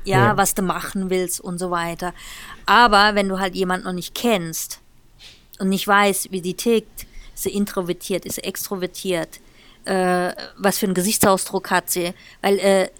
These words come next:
Speaker 1: du weißt ja, Fotos sind geduldig, die du
Speaker 2: Klar.
Speaker 1: bei anderen siehst oder auf dem Instagram-Profil.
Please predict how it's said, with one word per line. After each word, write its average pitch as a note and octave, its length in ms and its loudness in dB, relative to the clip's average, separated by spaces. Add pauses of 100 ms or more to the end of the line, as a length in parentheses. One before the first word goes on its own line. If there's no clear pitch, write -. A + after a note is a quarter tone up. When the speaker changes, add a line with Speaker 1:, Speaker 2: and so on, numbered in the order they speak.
(120)
Speaker 1:
du F#3 280 -6
weißt G#3 220 4
ja, G#3 80 4
Fotos G3 340 -2
sind A3+ 140 0
geduldig, A3 720 4 (120)
die G#3 120 -2
du G3 80 2
Speaker 2:
Klar. F#3+ 240 4 (360)
Speaker 1:
bei G#3 160 4
anderen G3 320 4
siehst G3+ 260 0
oder F3+ 440 2
auf F#3 120 -2
dem G3 80 -4
Instagram-Profil. F#3+ 840 -4